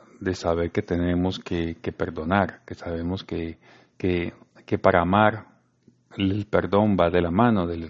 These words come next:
de, del amor. Am, si queremos cerrar, eh, algunos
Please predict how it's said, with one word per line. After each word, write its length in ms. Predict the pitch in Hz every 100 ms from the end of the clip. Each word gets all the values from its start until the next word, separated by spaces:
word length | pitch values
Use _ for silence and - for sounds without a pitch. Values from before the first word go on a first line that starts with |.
| -
de, 240 | 85 82 85 _ _ _ 87
del 200 | 87 85
amor. 340 | 82 101 92 - _ _ - - - - - _ _
Am, 920 | - 85 85 85 85 85 82 85 87 - - _ _
si 340 | - - 92
queremos 680 | - 98 92 92 101 101 95
cerrar, 400 | 92 85 87 82 - - 98
eh, 340 | 90 85 82 82 -
algunos 1000 | 95 90 92 95 95 - - - -